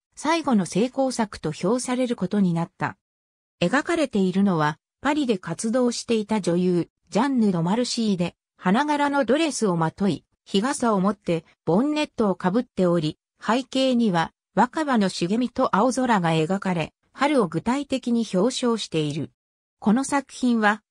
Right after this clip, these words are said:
カラー印刷によって出版物に掲載された、最初の美術作品となった。春は、シックな、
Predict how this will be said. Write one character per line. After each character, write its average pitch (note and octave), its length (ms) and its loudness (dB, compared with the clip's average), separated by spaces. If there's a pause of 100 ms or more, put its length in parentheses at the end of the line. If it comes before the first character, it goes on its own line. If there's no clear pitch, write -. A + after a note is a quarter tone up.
(140)
カ F#3 140 2
ラ C#4+ 220 2
ー - 40 -
印 C#4 200 -2
刷 C4 340 -2
に B3 120 2
よ A#3+ 100 0
っ A3+ 40 -6
て - 220 -6
出 A#3+ 200 -4
版 C#4 220 0
物 G#3+ 280 0
に E3 120 0
掲 G3 240 0
載 G#3 240 0
さ G3 140 -2
れ F3 100 -2
た、 E3 240 -2 (220)
最 G#3+ 260 -2
初 D4 180 -4
の C4+ 140 2
美 A3 140 2
術 D4+ 240 -4
作 - 260 -8
品 A3 220 -2
と F3 160 -2
な E3 100 0
っ - 60 -8 (100)
た。 C3 180 -4 (540)
春 B3+ 300 0
は、 E3+ 200 2 (220)
シ - 200 -6
ッ - 120 -14
ク B3 100 2
な、 F#3+ 220 2